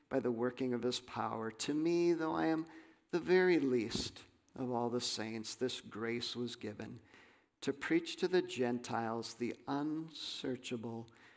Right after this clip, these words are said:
riches of Christ and to bring to light for everyone what is the plan of the mystery hidden for ages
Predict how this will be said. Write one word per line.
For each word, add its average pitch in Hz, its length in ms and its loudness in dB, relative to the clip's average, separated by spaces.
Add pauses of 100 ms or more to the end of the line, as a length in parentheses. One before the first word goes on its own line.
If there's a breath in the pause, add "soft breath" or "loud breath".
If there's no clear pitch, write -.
(220 loud breath)
riches 123 440 -2
of 120 160 -4
Christ 117 560 -2
and 120 180 -4
to 117 100 -8
bring 151 520 -2
to - 200 -4
light 120 440 0
for - 320 -4
everyone 110 640 0 (720 soft breath)
what 135 160 2
is 127 180 2
the 120 100 -4
plan 117 800 -2
of 117 120 -8
the 117 80 -2
mystery 117 960 -4 (300 loud breath)
hidden 127 680 2 (140)
for - 220 0
ages 107 640 0